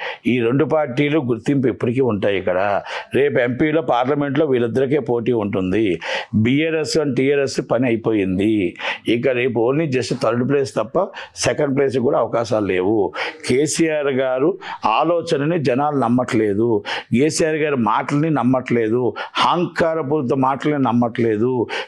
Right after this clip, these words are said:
కవిత గారు అహంకారపూరిత మా-, కవిత గారికి ర్యాగింగ్ కోసం గుర్తొచ్చింది, కవిత గారికి ఇప్పుడు గవర్నమెంట్ అపోజిషన్ ఉంటాడు గుర్తొచ్చింది.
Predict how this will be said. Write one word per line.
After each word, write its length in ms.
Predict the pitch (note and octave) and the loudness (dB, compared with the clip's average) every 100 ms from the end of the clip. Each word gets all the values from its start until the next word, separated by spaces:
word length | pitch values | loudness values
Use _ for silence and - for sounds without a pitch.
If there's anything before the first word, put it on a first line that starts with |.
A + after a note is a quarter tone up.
| - | -2
కవిత 300 | B2+ D#3 D#3+ | 0 2 0
గారు 260 | E3+ E3 D3 | 0 0 0
అహంకారపూరిత 680 | B2 D3 D3 D3+ C3+ C#3+ | 0 0 2 0 2 2
మా-, 120 | B2+ B2 - - - | 0 -2 -6 -4 0
కవిత 300 | D3+ E3+ F#3+ | 2 2 2
గారికి 500 | F3+ F3 D#3+ E3 F3+ | 2 0 2 0 2
ర్యాగింగ్ 500 | D#3 D3+ D3 F3 D#3 | 2 2 2 2 2
కోసం 380 | E3 E3+ D#3+ | 0 0 0
గుర్తొచ్చింది, 760 | C3+ B2 D3 C#3 C3 A2+ A2 D3 - - - | 0 0 -2 0 0 2 2 0 -2 -6 -2
కవిత 300 | C#3+ D#3 D3+ | 0 2 0
గారికి 300 | F3+ F3+ D#3 | 0 0 -2
ఇప్పుడు 240 | C#3+ E3 | 0 0
గవర్నమెంట్ 460 | D#3 D#3 D#3+ F3 E3+ | 0 0 2 2 2
అపోజిషన్ 480 | C3+ D3 E3+ E3 D#3+ | 0 0 0 0 0
ఉంటాడు 220 | D3+ D#3 | 0 0
గుర్తొచ్చింది. 360 | C#3+ C3+ C3 | 2 2 0